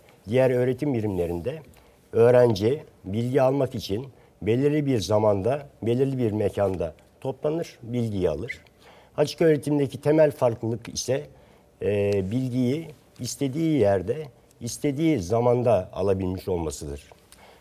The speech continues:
Tabii bu yüz yüze olmamaklık bir avantaj gibi gözükse de bize büyük yükümlülükler yüklüyor. Öyle ki ders materyallerimiz çok güçlü olmak zorunda.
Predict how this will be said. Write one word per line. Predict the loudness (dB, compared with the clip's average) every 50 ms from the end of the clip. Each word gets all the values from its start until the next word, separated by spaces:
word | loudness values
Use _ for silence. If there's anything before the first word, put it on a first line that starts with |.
| _ _ _ -2
Tabii | 0 2 2 2 4 4
bu | 6 6 6 4
yüz | 2 0 -2 -2 -2 -2 -2
yüze | -4 0 4 4 4 4 4 0 -4 -10 -20 -20 -20 _ -10 -2
olmamaklık | 2 4 4 6 4 4 4 2 0 0 0 -2 -2 -2 -4 -12 -20 _ -6
bir | -2 0 2 2 4
avantaj | 4 4 4 2 2 2 0 0 0 -2
gibi | -4 -2 -2 -2 -4 -6 -10 -20 -20 _ _ 0
gözükse | 0 0 0 0 -4 -2 0 0 2 2
de | 0 -2 -4 -10 -16 _ _ _ -8
bize | -6 -4 -2 -2 -2 -2
büyük | -2 -4 -4 -6 -8 -12
yükümlülükler | -10 -8 -6 -4 -4 -4 -6 -6 -4 -2 -2 0
yüklüyor. | -2 -2 -6 -8 -10 -8 -6 -6 -6 -6 -8 -12 -18 -20 _ -20 -20 -20 _ _ 0
Öyle | 0 2 4 2 2
ki | 2 0 -2 2
ders | 2 2 2 2 0
materyallerimiz | -2 -2 0 0 0 0 -2 -2 -4 -4 -4 -6 -8 -4 0
çok | 0 0 0 -2
güçlü | -10 -12 -8 -4 -4
olmak | -2 -2 -2 -4 -4
zorunda. | -6 -8 -10 -10 -10 -12 -14 -14